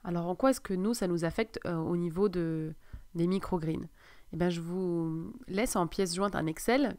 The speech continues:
qui est exprimé à la fois en Fahrenheit et en degrés Celsius, qu'on m'a autorisé à vous faire passer, évidemment, qui va vous donner, en fait, en fonction de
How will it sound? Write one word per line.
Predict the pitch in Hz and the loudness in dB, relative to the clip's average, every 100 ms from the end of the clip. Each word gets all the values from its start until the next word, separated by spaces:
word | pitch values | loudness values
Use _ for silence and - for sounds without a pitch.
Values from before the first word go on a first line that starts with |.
| - | -10
qui | - 165 160 160 | -12 -6 -4 -2
est | 156 156 160 | -2 -2 -2
exprimé | 165 - - 190 185 | -2 -4 -2 0 2
à | |
la | 165 | 2
fois | 160 185 175 | 0 2 2
en | 160 156 156 | 2 0 -2
Fahrenheit | 156 165 165 170 175 165 - - | -2 0 0 2 0 -2 -4 0
et | 190 - | 0 2
en | 165 | 0
degrés | 160 170 165 165 | -2 0 0 0
Celsius, | 156 160 156 254 269 - - | -2 -4 0 0 -2 -8 -6
qu'on | - | 0
m'a | 165 151 | 2 2
autorisé | 147 160 156 165 | 2 0 0 0
à | 156 | -2
vous | 151 156 | -4 -6
faire | 165 | -6
passer, | - 151 170 | -4 -4 0
évidemment, | 170 151 151 156 220 - - | 0 0 0 2 2 0 -8
qui | - 214 | 0 6
va | 220 | 6
vous | 196 | 6
donner, | 175 165 214 311 | 2 2 2 2
en | - | 0
fait, | 170 240 - | 0 -2 -2
en | - | -2
fonction | 185 208 185 - 220 220 208 | -2 -4 -4 -4 -4 -4 -6
de | 165 160 156 151 151 | -4 0 0 0 -2